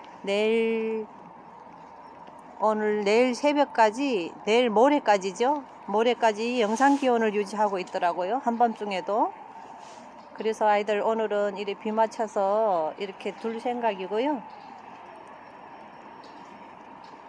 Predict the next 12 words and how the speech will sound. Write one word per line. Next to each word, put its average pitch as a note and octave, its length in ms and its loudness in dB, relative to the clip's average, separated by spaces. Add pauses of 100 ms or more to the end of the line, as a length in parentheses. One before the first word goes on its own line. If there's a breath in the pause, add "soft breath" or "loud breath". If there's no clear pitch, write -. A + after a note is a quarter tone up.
(720)
네, G3 100 -10
간만에 A3 460 0
오는 G#3 300 0
비라 F#3+ 460 4
한번 G#3 280 -4
푹 D4+ 540 0
맞춰서 G#3 840 0
애들 G#3 680 0 (800 loud breath)
그동안 G#3+ 640 0
꼬질꼬질했던 G#3+ 1500 -2 (1700)
아이들 F#3+ 800 0 (120)
조금 G3 320 -4